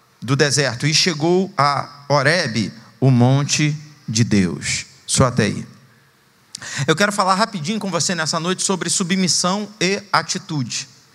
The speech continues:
Porque às vezes parece que são duas coisas distintas e, e, e, e, e contrárias. Mas não, a gente precisa buscar em Deus o equilíbrio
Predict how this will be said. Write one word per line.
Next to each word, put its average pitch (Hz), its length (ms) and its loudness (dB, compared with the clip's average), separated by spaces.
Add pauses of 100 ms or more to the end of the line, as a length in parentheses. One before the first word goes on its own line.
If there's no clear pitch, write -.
(880)
Porque 147 200 0
às 156 120 -2
vezes 170 400 -4
parece 170 560 -2
que - 80 -4
são 175 180 -2
duas 170 240 -4
coisas 165 260 -6
distintas 160 1040 -4 (1120)
e, 139 420 0
e, 135 400 0
e, 123 560 -2
e, 123 300 -8
e 117 440 -4
contrárias. 135 1080 -2 (600)
Mas 139 260 -2
não, 104 280 -4
a 101 80 -8
gente 113 220 -8
precisa 147 760 -4 (340)
buscar 147 340 0
em 160 80 -6
Deus 139 200 -4
o 156 60 -6
equilíbrio 180 580 -2